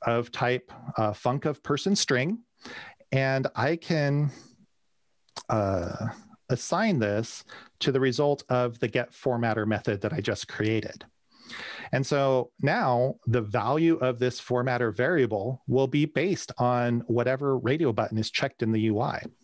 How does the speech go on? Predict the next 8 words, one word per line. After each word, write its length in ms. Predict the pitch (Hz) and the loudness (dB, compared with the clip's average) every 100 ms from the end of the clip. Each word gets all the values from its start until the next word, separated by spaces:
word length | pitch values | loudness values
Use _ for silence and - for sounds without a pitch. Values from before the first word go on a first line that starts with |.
| _ _ _ _ _ _ _ _ _ _ - - - _ | _ _ _ _ _ _ _ _ _ _ -18 -18 -18 _
Let's 160 | - 107 | -6 -4
see 160 | - 120 | 0 0
if 100 | - | 0
this 220 | 98 - | -6 -4
works. 440 | 95 - - - - _ _ _ _ - | -4 -4 -10 -12 -18 _ _ _ _ -10
Fingers 300 | - - - | -10 -10 -12
crossed. 800 | - - - - - - - - _ _ _ _ - _ _ - - - _ _ _ _ _ - _ _ _ - - | -10 -14 -14 -20 -20 -20 -20 -20 _ _ _ _ -20 _ _ -20 -20 -20 _ _ _ _ _ -20 _ _ _ -8 -4
Okay. 380 | 123 120 80 | -2 -2 -6